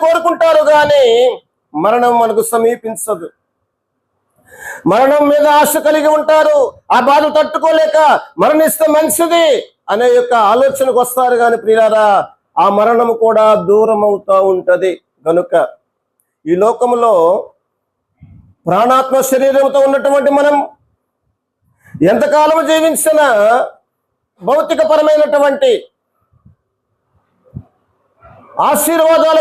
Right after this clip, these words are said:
కొరకే మనం ప్రయాసపడతా ఉన్నాం, కానీ రాకడ కొరకు మనం మెలకువ కలిగి ఉండాలి. ప్రభువు యొక్క రాజ్యములో మనం యుగయుగాలు జీవించాలి. ఆ రాకడ కొరకే సిద్ధపడదాం. అటు రీతిగా దేవుడు మనకు సహాయం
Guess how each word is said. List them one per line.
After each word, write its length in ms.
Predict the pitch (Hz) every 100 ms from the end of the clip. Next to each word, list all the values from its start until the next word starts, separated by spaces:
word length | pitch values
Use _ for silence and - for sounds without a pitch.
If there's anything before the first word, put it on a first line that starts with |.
| 302
కొరకే 380 | 302 302 302 254 151 - _ _ _ _ -
మనం 160 | 220 196
ప్రయాసపడతా 680 | 254 311 294 277 285 277 285 254
ఉన్నాం, 280 | 240 233 180 - _ -
కానీ 200 | 196 214 196
రాకడ 340 | 208 247 262 254
కొరకు 260 | 240 226 226 220
మనం 140 | 214 202
మెలకువ 280 | 214 220 226
కలిగి 240 | 208 202 196
ఉండాలి. 400 | 185 185 185 180 165 135 _ _ _ _ _ _ _ _ _ 180
ప్రభువు 340 | 220 262 302 294
యొక్క 180 | 294 277 269 208 - - 170
రాజ్యములో 540 | 247 277 311 311 311 294
మనం 140 | 294 269
యుగయుగాలు 440 | 262 269 262 262 247
జీవించాలి. 680 | 226 233 233 - 226 214 214 185 - 160
ఆ 40 | 170
రాకడ 260 | 196 202 214 214
కొరకే 240 | 175 214 -
సిద్ధపడదాం. 580 | 208 220 214 208 202 170 - _ _ -
అటు 180 | 175 226 226
రీతిగా 340 | 226 226 214 185
దేవుడు 280 | 214 208 214 202
మనకు 220 | 196 196 -
సహాయం 340 | 190 202 202